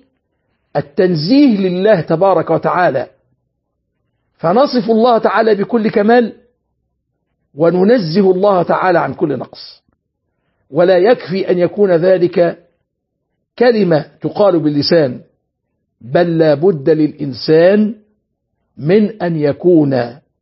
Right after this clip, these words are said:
هذا التسبيح في حياته واقعاً عملياً، بأن لا يراه الله حيث نهى، وأن لا يفقده الله تعالى حيث أمره.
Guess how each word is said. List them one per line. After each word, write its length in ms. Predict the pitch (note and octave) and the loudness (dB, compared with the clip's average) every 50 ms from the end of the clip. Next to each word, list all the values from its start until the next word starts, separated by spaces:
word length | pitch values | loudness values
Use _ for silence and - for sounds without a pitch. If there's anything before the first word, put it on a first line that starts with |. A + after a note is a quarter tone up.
| _ _ _ _ _ _ _ _ _ _ _ _ | _ _ _ _ _ _ _ _ _ _ _ _
هذا 420 | - B2 D#3+ G3 G#3+ G#3 F#3+ F#3 | -4 -2 0 2 2 2 2 0
التسبيح 920 | F3 - - - F3 - - - D3 F3 G3 F#3 - - - G#4 - - - _ _ _ | -4 -4 -4 -4 -4 -4 -4 -8 -6 -2 0 0 0 0 -2 -6 -6 -6 -8 _ _ _
في 280 | _ - E3+ F3 F3 D3 | _ -10 -8 -6 -6 -6
حياته 800 | - - D3+ D#3+ E3 F#3+ G#3+ G#3+ G3 G3+ G#3 F#3+ F3+ G3 F3 | -4 -2 0 0 2 2 2 0 0 -2 -4 -4 -2 0 2
واقعاً 640 | D#3+ D#3 D3+ D3 D3 - - G#3 F#3+ E3 D#3+ D#3+ D#3 | 2 2 2 0 -2 -6 -6 -6 -4 -4 -4 -6 -6
عملياً، 880 | B2 B2+ D3 D3 C#3+ D3 D#3+ A3 G#3 G3 F3 E3 D#3 C#3+ A#2+ A2 G2 - _ _ _ _ _ _ _ _ _ _ _ _ _ _ _ _ _ _ _ _ _ _ _ _ _ _ _ | -6 -6 -4 -2 -2 0 0 0 0 0 0 0 0 0 -2 -4 -8 -10 _ _ _ _ _ _ _ _ _ _ _ _ _ _ _ _ _ _ _ _ _ _ _ _ _ _ _
بأن 320 | G#2 C3+ - - F#3+ F#3+ F3+ F3 E3+ | -8 -8 -4 -2 -2 -2 0 0 2
لا 200 | E3+ E3 D#3+ D#3 | 2 2 2 2
يراه 440 | D#3 D3+ D#3 D#3+ D#3+ D3 C3 C#3+ | 2 2 2 2 0 0 -2 -4
الله 420 | C#3+ C#3+ C#3+ D3 D3+ D3 B2+ C3 - | -4 -2 0 0 0 0 0 -2 -6
حيث 380 | - - C3+ C3+ A2 - G#2 | -6 -8 -8 -8 -10 -12 -14
نهى، 320 | A#2 G2 F#2 - - F2+ E2+ _ _ _ _ _ _ _ _ _ _ _ _ _ _ _ _ _ _ _ _ _ _ _ _ - | -16 -14 -14 -16 -18 -20 -20 _ _ _ _ _ _ _ _ _ _ _ _ _ _ _ _ _ _ _ _ _ _ _ _ -8
وأن 440 | C3 D#3 - F#3+ B3 A#3+ A3+ G3+ F#3 | -6 -4 0 0 0 0 2 2 2
لا 120 | F#3 E3+ | 2 4
يفقده 760 | D#3+ E3 D#3+ D#3 - - - - B3 B3 G3+ G3 F3+ E3+ E3+ | 2 2 0 0 -4 -14 -4 -2 0 2 2 2 0 0 -2
الله 480 | E3 E3 E3+ F#3 G3 F#3+ F3+ E3 E3+ D#3 | -4 -4 0 0 0 2 2 0 0 -2
تعالى 580 | - E3 C#3+ D3 F3 F3+ F3+ E3+ D#3+ D3+ - | -2 -4 -4 -2 -2 -2 -2 0 -2 -2 -4
حيث 600 | - - - C#3 F#3+ A3+ B3 B3 B3 - - - B3 G#3 - - | -6 -12 -10 -4 -2 -2 -2 -2 -4 -6 -8 -8 -8 -6 -4 -2
أمره. 460 | A3+ F#3+ D3 A#2+ G#2+ A2 A2 - - | -2 -2 -2 -4 -4 -6 -6 -10 -12